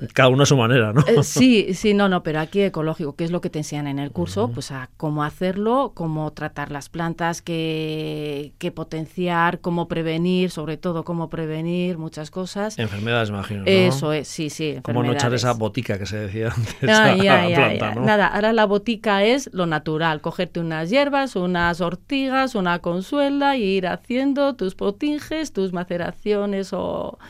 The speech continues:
Speaker 2: y demás, y entonces en plan preventivo, que la
Speaker 1: O sea, que
Speaker 2: planta
Speaker 1: ha sido un
Speaker 2: esté
Speaker 1: curso
Speaker 2: sana.
Speaker 1: acelerado esta primavera, ¿no?
Speaker 2: Sí,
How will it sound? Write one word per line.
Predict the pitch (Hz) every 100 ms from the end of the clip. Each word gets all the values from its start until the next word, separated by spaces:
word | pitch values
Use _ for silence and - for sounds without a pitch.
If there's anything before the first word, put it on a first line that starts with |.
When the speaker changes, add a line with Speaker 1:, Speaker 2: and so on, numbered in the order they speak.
| - -
Speaker 2:
y | 196
demás, | 185 202 320 -
y | 165
entonces | 160 170 214 233 - - -
en | 170
plan | 202 220
preventivo, | - 143 143 151 139
que | -
la | 113
Speaker 1:
O |
sea, | 185
que | 190
Speaker 2:
planta | 120
Speaker 1:
ha |
sido | 139
un | 143
Speaker 2:
esté |
Speaker 1:
curso | 147 156
Speaker 2:
sana. | 127
Speaker 1:
acelerado | 113 113 101
esta | 107
primavera, | 104 101 95 95 92
¿no? | 110 139 -
Speaker 2:
Sí, | - 196